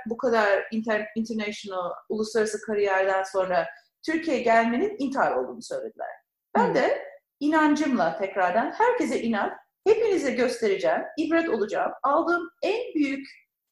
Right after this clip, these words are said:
Speaker 1: işi şu yaşımda Türkiye'den alacağım." dedim. Ki Ikea, Ikea'da kendi adıma tasarım koleksiyonum var. Yani kesinlikle daha büyük bir işi Türkiye'den alacağım dedim. Ve bu kadar. Ne olduğunu bilmiyorum ama olacak dedim.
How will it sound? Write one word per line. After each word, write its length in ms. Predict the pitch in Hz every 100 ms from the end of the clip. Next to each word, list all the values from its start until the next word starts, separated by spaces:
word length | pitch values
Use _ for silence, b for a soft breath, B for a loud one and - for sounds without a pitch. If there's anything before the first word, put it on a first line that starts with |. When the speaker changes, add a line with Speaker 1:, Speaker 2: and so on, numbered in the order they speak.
| _
Speaker 1:
işi 560 | 311 320 294 254 392
şu 160 | - 311
yaşımda 680 | 294 254 240 214 214 - - -
Türkiye'den 340 | 320 196 147
alacağım." 380 | 120 131 147 104
dedim. 180 | - - _ _ _ _ _ _ _ _
Ki 240 | - 349 -
Ikea, 480 | 240 320 285 254 -
Ikea'da 460 | 226 320 262 285
kendi 260 | 277 233 226
adıma 260 | 202 196
tasarım 400 | 202 202 170 156 147 _ _ _
koleksiyonum 580 | 202 156 156 143 113 127
var. 160 | - 123
Yani 200 | 151 139 - - B B B _
kesinlikle 560 | 262 269 349 415 294
daha 260 | 285 311 392
büyük 220 | 294 -
bir 60 | 254
işi 280 | - 254 370 -
Türkiye'den 360 | 254 185 139
alacağım 340 | 123 123 - -
dedim. 140 | - _ _ _ _ _ _
Ve 240 | 220 - -
bu 60 | 403
kadar. 340 | 226 - - - - _
Ne 160 | 240 480
olduğunu 360 | 403 339 359
bilmiyorum 520 | 320 277 175 170 - -
ama 360 | 262 349 440
olacak 440 | - 220 208 143 -
dedim. 260 | 135 -